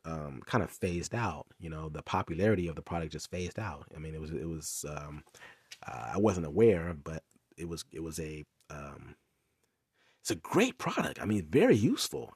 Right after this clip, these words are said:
I mean, it's very useful, but it just kinda just phased out, you know, in terms of popularity, you know. And then also competition started coming in, you know, 'cause it was a very, fairly new concept. This was a fairly new concept that I was able to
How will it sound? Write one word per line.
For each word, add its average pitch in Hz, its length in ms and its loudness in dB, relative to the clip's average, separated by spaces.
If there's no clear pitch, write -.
I 92 60 -4
mean, 95 580 0
it's 98 100 -4
very 147 220 6
useful, 120 260 -2
but 87 200 -2
it 110 60 0
just 117 160 0
kinda 135 160 2
just 104 300 0
phased 117 340 2
out, - 360 0
you 85 80 -8
know, 90 120 -4
in 95 80 -2
terms 110 180 4
of 95 100 0
popularity, 87 680 0
you 73 80 -10
know. 76 220 -12
And 90 100 -2
then 101 60 6
also 98 260 4
competition - 600 0
started 76 260 -2
coming 80 280 -4
in, 50 260 -10
you 71 80 -12
know, 73 160 -10
'cause - 80 -12
it 104 60 4
was 110 100 6
a 87 60 0
very, 95 440 4
fairly 110 280 10
new 101 220 8
concept. 101 540 0
This 107 180 -2
was - 80 -8
a - 40 -18
fairly 117 260 6
new 113 180 8
concept 117 420 -2
that 85 100 -2
I 80 80 -2
was 80 160 -4
able 87 160 0
to 82 180 -4